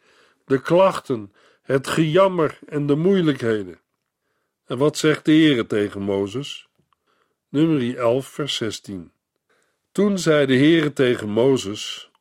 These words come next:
"Ontbied zeventig leiders van Israël voor mij. Breng hen naar de tabernakel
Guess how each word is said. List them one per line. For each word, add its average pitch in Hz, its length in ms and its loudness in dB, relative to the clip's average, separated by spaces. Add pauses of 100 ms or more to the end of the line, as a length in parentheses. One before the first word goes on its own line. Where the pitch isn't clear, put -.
"Ontbied 190 520 0
zeventig 190 680 0
leiders 170 500 2
van 175 240 0
Israël 139 520 0
voor 110 200 -6
mij. 92 340 -8 (560)
Breng 170 300 2
hen 151 200 0
naar 131 180 2
de 113 140 -4
tabernakel 127 880 0